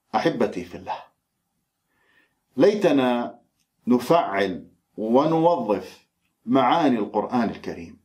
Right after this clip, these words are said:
من خلال تكرار مثل هذه الوقفات القرآنية التي حفل بها كتاب الله تعالى،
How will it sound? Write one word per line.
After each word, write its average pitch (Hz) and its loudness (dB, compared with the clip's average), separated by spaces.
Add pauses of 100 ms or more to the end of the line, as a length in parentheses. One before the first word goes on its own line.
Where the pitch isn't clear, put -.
(540)
من 117 -4
خلال 156 2
تكرار 135 2
مثل 127 0
هذه 117 -2
الوقفات 104 -2
القرآنية 107 2 (640)
التي 135 2
حفل 123 0
بها 117 0
كتاب 104 -2
الله 98 -2
تعالى، - -10